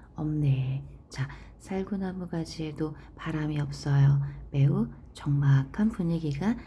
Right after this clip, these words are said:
느껴집니다. 자, 일 년에서는요, 화자가 젊은 여인의 모습을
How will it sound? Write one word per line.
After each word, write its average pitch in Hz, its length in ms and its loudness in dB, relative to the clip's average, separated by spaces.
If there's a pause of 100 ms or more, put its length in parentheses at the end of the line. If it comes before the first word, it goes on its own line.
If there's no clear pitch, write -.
(120)
느껴집니다. 139 960 0 (1500)
자, - 240 -10
일 165 180 2
년에서는요, 160 960 4 (320)
화자가 180 720 -2 (220)
젊은 165 500 0
여인의 147 400 2
모습을 165 560 0